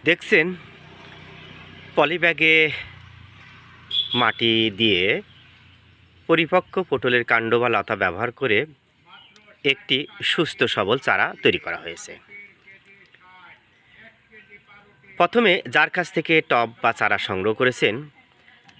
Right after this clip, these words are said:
চারা পাওয়ার পরে হাতে নেবেন। যদি দেখেন গোলাকার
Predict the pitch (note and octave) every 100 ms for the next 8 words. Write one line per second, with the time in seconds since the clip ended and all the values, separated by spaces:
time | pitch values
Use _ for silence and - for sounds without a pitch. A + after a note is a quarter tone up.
0 | - - _ _ _ _ _ _ - D3+
1 | D#3+ - B2 C3 - D3+ F#3 B2+ A#2 C3
2 | G#2 F2 F#2 F2 - _ _ _ _ -
3 | A#2+ F#3+ G#3 E3 D#3+ - F#3+ G3 A#2+ C3
4 | B2 A2+ A#2+ A#2+